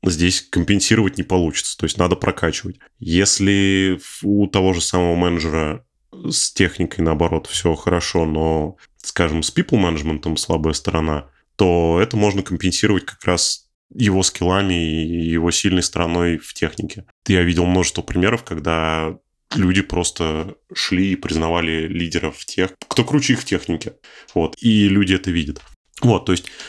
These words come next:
здесь, здесь есть два подхода, да. Или прокачивать слабые, или компенсировать слабые за счёт сильных. То есть и такое, и такое видел, и такое, и такое работает. Зависит от обстоятельств.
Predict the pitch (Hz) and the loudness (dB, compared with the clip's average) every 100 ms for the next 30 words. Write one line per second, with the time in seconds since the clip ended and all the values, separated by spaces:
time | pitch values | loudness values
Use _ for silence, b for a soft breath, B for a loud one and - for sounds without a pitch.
0 | B B 107 104 110 107 123 101 95 98 | B B 4 4 4 4 2 2 2 0
1 | 85 - - 82 80 85 90 - - 190 | -2 -8 -10 -6 0 0 2 0 0 -2
2 | - 85 - 92 80 76 78 107 120 95 | 0 -2 -2 -2 0 -2 -2 2 2 2
3 | 85 - - _ _ _ - 101 98 95 | 0 -4 -12 _ _ _ -2 0 0 -2
4 | 101 87 82 - 117 101 80 - - 92 | 0 0 0 0 0 0 -2 -2 -2 -2
5 | - - 95 76 71 _ _ _ 85 - | -2 -2 0 0 -6 _ _ _ -6 -6
6 | - - 113 117 - 139 123 90 107 107 | -12 -4 -2 0 0 0 0 0 2 2
7 | 160 107 87 87 87 87 - 127 117 87 | 4 2 4 2 2 0 -2 -2 0 -2
8 | 98 90 82 80 90 87 87 82 80 - | 0 0 0 -4 -4 0 0 -2 -6 -2
9 | 90 92 - - _ - 85 - - - | 0 0 -4 -16 _ -4 -4 -2 -8 -2
10 | 85 73 - - | -2 -2 -10 -16